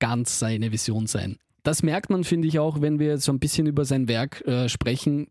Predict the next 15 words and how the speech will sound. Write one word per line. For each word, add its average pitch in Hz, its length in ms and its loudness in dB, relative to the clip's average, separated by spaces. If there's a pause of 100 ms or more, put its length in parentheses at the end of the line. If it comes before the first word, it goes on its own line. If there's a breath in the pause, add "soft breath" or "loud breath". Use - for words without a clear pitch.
Bei 123 320 0
Jackie 156 240 0
Brown, 135 400 0
das 151 160 2
ist 151 80 2
ja 156 60 2
der 139 160 0
einzige 160 440 2
Film, 156 300 2
der 143 140 2
nicht 165 580 -2
Originaldrehbuch 131 800 0
von 123 280 0
Tarantino 123 520 0
ist, 190 180 -4